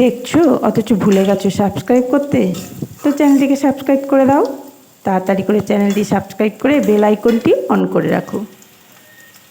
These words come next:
যে কোনো রেসিপি ছাড়ার সাথে সাথে নোটিফিকেশন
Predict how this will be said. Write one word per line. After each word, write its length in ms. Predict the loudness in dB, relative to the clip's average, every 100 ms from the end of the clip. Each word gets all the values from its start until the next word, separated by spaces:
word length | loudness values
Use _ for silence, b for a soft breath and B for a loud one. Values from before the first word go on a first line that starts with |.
| -4 2
যে 120 | 2 2
কোনো 300 | 2 4 4 2 -2 -12 -20 -10 -2
রেসিপি 380 | 0 0 -4 -4 -2
ছাড়ার 360 | 0 0 0 0
সাথে 200 | 0 2 2
সাথে 160 | 2 2 2
নোটিফিকেশন 520 | 2 0 -4 -4 -4